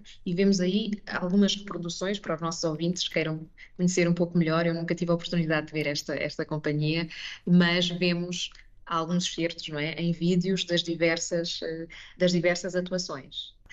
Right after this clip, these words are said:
Podem ir ver em w w w ponto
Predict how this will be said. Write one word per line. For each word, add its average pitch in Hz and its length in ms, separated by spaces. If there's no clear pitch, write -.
Podem 170 320
ir 180 100
ver 185 260
em 170 220
w 180 320
w 170 320
w 185 520
ponto 190 480